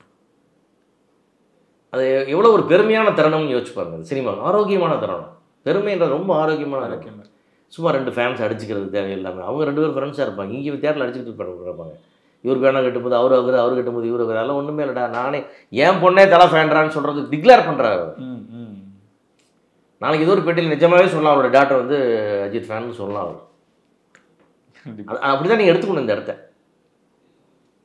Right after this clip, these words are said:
Speaker 1: அந்த மாதிரி ரொம்ப அது, அதெல்லாம் எனக்கு வந்து அது ஒரு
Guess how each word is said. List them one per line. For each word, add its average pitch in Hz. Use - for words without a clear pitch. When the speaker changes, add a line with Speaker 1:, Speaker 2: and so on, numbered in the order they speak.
Speaker 1:
அந்த 151
மாதிரி 185
ரொம்ப 131
அது, 127
அதெல்லாம் 180
எனக்கு 156
வந்து 151
அது 117
ஒரு 110